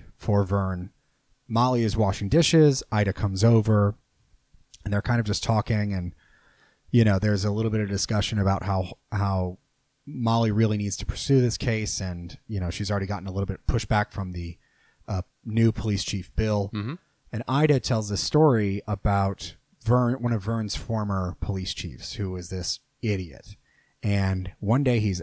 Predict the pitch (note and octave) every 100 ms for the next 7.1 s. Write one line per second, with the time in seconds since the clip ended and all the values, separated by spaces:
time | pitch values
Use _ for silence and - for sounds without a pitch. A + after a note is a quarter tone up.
0 | - G#2 C#3+ C3 B2+ - G#2 G2+ G2+ -
1 | _ _ _ _ - G2+ F#2+ G2+ - G2+
2 | - A#2 A2+ B2 G#2+ G#2+ G2+ - G2+ G2
3 | - G#2+ G2+ F#2+ - F#2+ D#2+ - - G2
4 | - F#2 F2+ - F2+ D2+ - _ G#2+ F#2
5 | F#2+ F#2 G2 F#2 F2 E2+ - - - -
6 | G#2+ F#2+ F#2 F#2 - G2+ A#2+ G#2 F#2+ F2
7 | D#2+